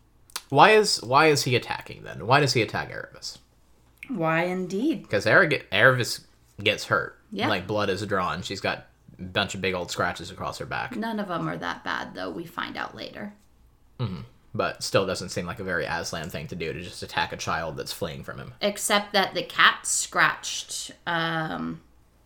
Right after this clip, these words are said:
Speaker 2: Shasta when he talked about throwing rocks at a cat, when he made his little confession. He got a swat from a cat.
Speaker 1: Mm-hmm.
Speaker 2: And the symbolism that's not being mirrored for you, but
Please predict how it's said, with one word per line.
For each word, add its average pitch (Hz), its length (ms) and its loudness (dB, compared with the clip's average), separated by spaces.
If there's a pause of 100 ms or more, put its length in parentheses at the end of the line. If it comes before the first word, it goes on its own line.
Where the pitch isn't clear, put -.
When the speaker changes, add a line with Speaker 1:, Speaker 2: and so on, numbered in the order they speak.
(380)
Speaker 2:
Shasta 202 720 2
when 180 260 -2
he 180 160 -4
talked 151 380 -4
about 165 300 -2
throwing 160 300 0
rocks 156 380 0
at 170 60 -6
a 143 60 -6
cat, - 440 -6
when 160 160 -6
he 160 100 -2
made 156 200 0
his - 160 -8
little 139 180 -4
confession. 156 800 -6 (260)
He 190 140 2
got 185 200 6
a 160 40 -2
swat - 440 -2
from 147 160 -8
a 135 60 -10
cat. - 380 -4 (180)
Speaker 1:
Mm-hmm. 104 300 -2 (200)
Speaker 2:
And 180 440 6
the - 320 -6
symbolism 170 800 -2
that's 160 400 -2
not 160 340 4
being 156 440 -2 (120)
mirrored 185 500 4
for 165 140 -8
you, 180 460 0
but 160 380 0